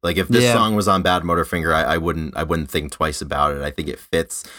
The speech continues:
Speaker 1: And it's, and it's crazy, like I was saying at the beginning, they just seem to kind of ping pong back and forth between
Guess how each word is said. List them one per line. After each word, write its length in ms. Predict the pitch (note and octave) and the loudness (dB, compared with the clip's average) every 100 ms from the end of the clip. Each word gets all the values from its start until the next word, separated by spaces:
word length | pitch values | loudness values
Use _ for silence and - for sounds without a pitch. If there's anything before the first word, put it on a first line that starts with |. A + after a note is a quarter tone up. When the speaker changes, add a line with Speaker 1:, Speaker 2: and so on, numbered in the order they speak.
| - | -10
Speaker 1:
And 200 | - G2 | 0 4
it's, 180 | G2 F#2+ | 4 0
and 140 | G#2+ G#2 | 0 0
it's 140 | G2 | -2
crazy, 500 | - C#3 D3 B2+ A2 | 0 2 4 4 2
like 180 | G2+ G2+ | 2 2
I 80 | F#2+ | 2
was 140 | F2+ | 2
saying 180 | A2+ G2+ | 0 0
at 80 | F#2 | 0
the 60 | |
beginning, 320 | F2 G2 G#2 | 0 2 4
they 100 | F#2 | 2
just 200 | F2 G2 | 2 -2
seem 180 | - A#2 | -2 -4
to 80 | G2+ | -4
kind 240 | - G#2+ | -2 0
of 160 | F2+ - | 0 -2
ping 240 | A2 A2+ | -2 0
pong 480 | G#2 G2+ F#2+ F2+ F2 - _ _ | 0 4 4 4 -2 -10 _ _
back 240 | G2 G2 F#2+ | 2 2 2
and 120 | F2+ | -2
forth 380 | - F#2+ F#2 - | 0 2 2 0
between 640 | F2 - F#2 F2+ F2 D#2+ | -4 -2 0 2 0 -2